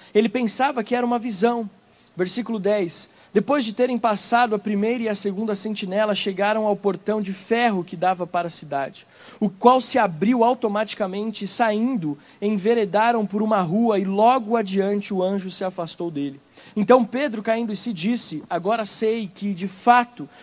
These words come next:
o Senhor enviou o seu anjo e me livrou da mão de Herodes de toda a expectativa do povo judeu." Ao se dar conta disso, Pedro resolver ir, resolveu ir à casa. Veja, depois desta grande experiência,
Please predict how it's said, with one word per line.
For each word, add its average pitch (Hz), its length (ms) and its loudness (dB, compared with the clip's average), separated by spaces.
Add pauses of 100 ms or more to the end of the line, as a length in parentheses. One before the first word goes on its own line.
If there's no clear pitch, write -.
o 208 80 0
Senhor 214 420 2
enviou 208 440 2
o 208 40 -2
seu 202 240 0
anjo 196 360 0
e - 20 -4
me 185 120 -6
livrou 185 300 -4
da 180 140 0
mão 175 180 -4
de 165 100 -4
Herodes 156 460 -2
de 151 140 -6
toda 202 340 0
a 190 40 0
expectativa 190 840 -6
do 147 120 -6
povo 139 260 -6
judeu." 127 380 -10 (1080)
Ao 202 140 6
se 220 160 0
dar 226 240 4
conta 226 380 0
disso, 175 420 -4
Pedro 220 340 0
resolver 196 540 0
ir, 226 160 -4 (140)
resolveu 202 500 0
ir 247 260 2 (300)
à 214 140 0
casa. 151 800 2 (440)
Veja, 160 440 2 (500)
depois 254 380 -4
desta 240 340 -4
grande 202 720 -4
experiência, 196 1080 -6